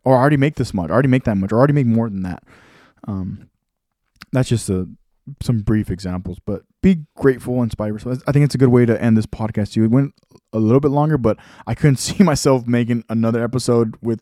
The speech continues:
this, with these, uh, rules. Um, hopefully some of these, maybe, and maybe you have an example and you can, you can present it to me. You can send me an email. You can send me a, uh, Instagram message, um,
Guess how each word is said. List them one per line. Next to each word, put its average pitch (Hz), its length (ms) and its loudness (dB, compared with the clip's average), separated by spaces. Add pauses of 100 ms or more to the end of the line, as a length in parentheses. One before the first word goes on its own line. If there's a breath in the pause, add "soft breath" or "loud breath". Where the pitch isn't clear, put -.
(120)
this, - 260 -6 (140)
with 113 180 -4
these, 113 200 -6 (100)
uh, 92 360 -10 (280)
rules. 107 500 -4 (600 loud breath)
Um, 98 380 -4 (2250)
hopefully 113 800 2 (580)
some 147 300 4
of 123 60 6
these, 120 440 2
maybe, 151 300 0
and 151 120 0
maybe 165 200 0
you 180 100 2
have 160 160 4
an 131 80 0
example 110 280 -2
and 107 60 2
you 113 80 2
can, 117 140 -2
you 117 140 2
can 120 120 -4
present 117 300 0
it - 40 -16
to 123 60 -4
me. 113 80 2
You 104 80 0
can 104 140 -2
send 107 200 -2
me 104 40 0
an 101 60 0
email. 101 240 0
You 98 80 -2
can 101 80 -4
send 104 160 -4
me 101 100 0
a, 95 160 -4 (180)
uh, 92 320 -12 (360)
Instagram 104 380 -4
message, 98 380 -6 (640 loud breath)
um, 101 400 -6